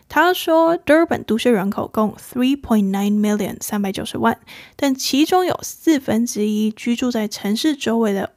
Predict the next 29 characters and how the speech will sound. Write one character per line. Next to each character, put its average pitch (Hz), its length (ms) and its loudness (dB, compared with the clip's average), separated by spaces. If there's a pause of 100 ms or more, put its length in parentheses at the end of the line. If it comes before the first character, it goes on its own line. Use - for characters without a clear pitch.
五 311 220 6
百 269 260 2
五 277 140 0
十 - 200 -4
个 - 260 -2
informal 247 840 0
settlements， - 720 -2 (260)
非 302 260 2
正 311 240 2
规 240 200 4
住 240 180 -4
宅 180 180 -6
区 - 240 -6
里， - 320 -4 (280)
其 285 260 2
中 359 260 4
至 349 240 2
少 - 460 -4
一 320 140 2
百 - 320 -6
六 233 180 2
十 - 100 -4
四 220 160 -2
个 202 120 0
社 196 260 -2
区 190 300 -2
位 226 240 2
于 185 120 0
floodplains， - 1000 -4